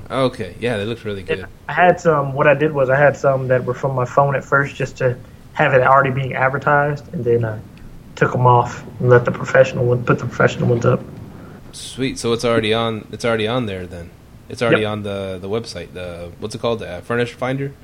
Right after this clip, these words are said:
Speaker 2: Yep. It's on Furnish Finder, and then I just use Airbnb as an advertising platform. If somebody wants to come to me and find it, they can do that, and they have to go through a background check and all that.
Speaker 1: But you said that those Furnish Finders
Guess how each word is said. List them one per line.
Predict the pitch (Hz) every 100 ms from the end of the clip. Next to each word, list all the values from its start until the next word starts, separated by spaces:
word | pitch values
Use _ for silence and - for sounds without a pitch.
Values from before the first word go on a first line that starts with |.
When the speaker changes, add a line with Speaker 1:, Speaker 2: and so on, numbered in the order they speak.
| - - - -
Speaker 2:
Yep. | 185 196 - - - -
It's | -
on | 143
Furnish | 143 156 156
Finder, | - 156 156 156 151
and | 135 131
then | 131
I | 135
just | 127 127
use | 139 135
Airbnb | 127 127 131 123 123 127 127
as | 120
an |
advertising | 123 120 120 127 117 117
platform. | 117 120 - 127 120 - -
If | -
somebody | 127 123 120
wants | 120 123
to | 120
come | - 131
to | 123
me | 131 127 127 120
and | 113 -
find | 123 131 131
it, | - - - - - -
they | 120
can | - 127
do | 131
that, | 131 135 - -
and | 113 113 - - - - - -
they | 127
have | 127
to | 123
go | 131
through | 131 127
a |
background | 120 127 127 123 120
check | - 127 -
and |
all | 120 120
that. | 123 123 - - - - - - - - - - -
Speaker 1:
But | 113
you | 117
said | 110 - 127 117
that | 110 107 92 -
those | 110 104
Furnish | - 123 160 151
Finders | 127 117 110 107 104 104 -